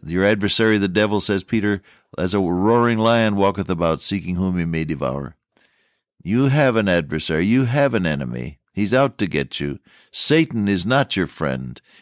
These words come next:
He's out to deceive you. He's out to ruin you and, and to, and to pull down in the process the name of the Lord Jesus Christ. But greater is he that is in you than he that is in the world. You can trust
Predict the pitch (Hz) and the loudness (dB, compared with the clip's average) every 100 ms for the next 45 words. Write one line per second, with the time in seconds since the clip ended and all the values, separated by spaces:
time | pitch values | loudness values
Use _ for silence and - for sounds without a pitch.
0 | _ 90 90 120 117 107 90 98 - 139 | _ -4 0 2 0 -2 -2 -2 0 0
1 | 147 123 135 127 - _ - _ _ 85 | 2 2 0 0 -8 _ -20 _ _ -4
2 | 90 107 107 - 101 117 127 117 92 80 | 0 2 0 0 0 4 4 2 2 0
3 | 76 82 - 87 90 82 92 90 85 - | 0 -2 -2 -2 -2 0 0 0 -2 -4
4 | 60 87 85 92 82 - 147 143 127 151 | -4 -4 -4 -4 -6 -2 0 2 2 2
5 | 131 85 73 104 101 87 - 85 85 87 | 2 0 -2 -2 -2 -2 0 0 0 0
6 | 82 - - - - _ 98 98 107 107 | 0 -4 -6 -18 -20 _ -2 0 2 2
7 | 101 92 92 90 98 87 71 65 73 - | 2 0 0 2 2 2 0 -4 -8 -8
8 | _ - 98 80 80 - - 71 58 - | _ -4 -2 0 -4 -6 -4 -4 -4 -10
9 | - _ _ _ 85 85 120 175 185 185 | -16 _ _ _ -8 -4 2 2 4 4
10 | 180 185 190 170 170 147 175 165 151 117 | 4 4 2 4 2 4 2 4 2 2
11 | 101 101 85 123 113 110 110 113 110 98 | 0 -2 0 0 0 -2 -2 -4 -4 -2
12 | 90 92 98 98 95 143 135 - - | -2 -2 -4 -4 -4 -2 -2 -2 -12